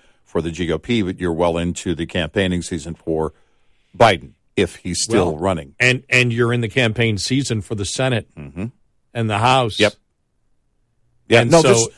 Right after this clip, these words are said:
Speaker 2: and,
Speaker 1: I
Speaker 2: and
Speaker 1: mean,
Speaker 2: so you
Speaker 1: that's, that's been, you know, the word is, is that what, is what the G O P wants. They don't wanna, they don't want anything that would take them, that would take it past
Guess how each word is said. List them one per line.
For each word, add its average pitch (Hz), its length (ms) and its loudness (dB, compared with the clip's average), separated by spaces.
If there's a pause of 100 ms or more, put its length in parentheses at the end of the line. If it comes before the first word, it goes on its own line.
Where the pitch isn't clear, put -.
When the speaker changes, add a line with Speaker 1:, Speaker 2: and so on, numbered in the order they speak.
Speaker 2:
and, 127 180 0
Speaker 1:
I - 40 0 (120)
Speaker 2:
and 165 80 6
Speaker 1:
mean, 170 100 2
Speaker 2:
so 135 100 4
you 120 60 4
Speaker 1:
that's, 170 440 4
that's 208 280 0
been, 160 400 4
you 151 140 -2
know, 123 140 2 (200)
the 120 200 2
word 151 320 4
is, 110 220 -2
is 98 120 -6
that 107 200 0
what, 104 220 -4
is 107 220 -4
what 104 220 2
the 98 80 -8
G 95 220 -2
O 90 60 0
P 90 140 -12
wants. 90 320 -2 (260)
They 123 100 6
don't 143 120 2
wanna, 104 140 0 (500)
they 120 120 2
don't 135 120 4
want 104 140 0
anything 110 400 -4
that 98 120 -4
would 87 120 -8
take 101 240 0
them, 82 380 -2 (280)
that 87 120 -2
would 87 120 -4
take 98 240 0
it - 180 -14
past 85 360 -2